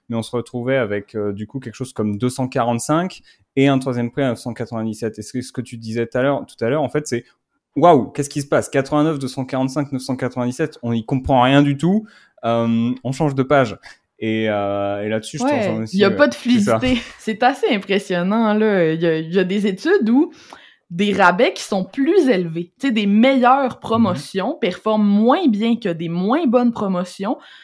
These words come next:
Speaker 2: parce qu'il y a moins de fluidité.
Speaker 1: Ouais.
Speaker 2: Fait que vu que la promo, même si la promo est vraiment meilleure pour le consommateur, il y a, il y en a plus pour son argent, si la promo est pas fluide, si les gens comprennent pas rapidement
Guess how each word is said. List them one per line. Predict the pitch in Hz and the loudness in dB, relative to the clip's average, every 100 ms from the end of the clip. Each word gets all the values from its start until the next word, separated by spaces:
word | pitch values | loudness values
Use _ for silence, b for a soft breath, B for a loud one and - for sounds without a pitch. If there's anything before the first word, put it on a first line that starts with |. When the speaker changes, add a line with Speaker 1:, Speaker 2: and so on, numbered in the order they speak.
| B _ - | B _ -2
Speaker 2:
parce | 294 - - | -2 -2 -8
qu'il | 247 277 294 | -4 0 0
y | |
a | 196 | 2
moins | 196 196 269 | 0 0 -2
de | 208 | -2
fluidité. | 175 - 196 185 95 - | -4 -6 -6 -6 -8 -10
Speaker 1:
Ouais. | 233 b b b | -12 b b b
Speaker 2:
Fait | 190 190 | -4 -2
que | |
vu | 196 339 | -2 0
que | |
la | 302 208 | 2 0
promo, | - 202 208 311 311 | 0 0 2 2 2
même | 285 | 0
si | 311 220 | -2 -2
la | 165 | -2
promo | - 175 196 302 - | 0 -2 0 -2 -2
est | 190 | -4
vraiment | 170 196 226 285 | -4 -2 2 4
meilleure | 233 185 208 262 214 | 4 4 4 2 0
pour | 180 | -4
le | 160 | -4
consommateur, | 165 170 175 160 160 247 | -4 -6 -2 -2 0 0
il | 240 | 0
y | |
a, | 165 - | -2 -4
il | |
y | 185 | -4
en | 165 | -2
a | 160 | -4
plus | 156 233 262 | -4 -4 -4
pour | 196 185 | -8 -8
son | 180 170 | -6 -4
argent, | 160 175 202 - B B B | -4 -6 -6 -8 B B B
si | - - 370 | -18 0 2
la | 254 | 2
promo | 190 190 190 214 285 311 | 0 -2 0 0 0 -2
est | 185 | -6
pas | 185 208 | -2 -4
fluide, | 214 208 190 202 427 | -4 -4 -2 -2 -4
si | - - | -6 -6
les | 233 | -2
gens | 214 262 | 0 0
comprennent | 262 190 180 185 | 0 -4 -4 -2
pas | 220 | -2
rapidement | 220 226 262 277 208 202 208 | 0 0 0 2 0 0 0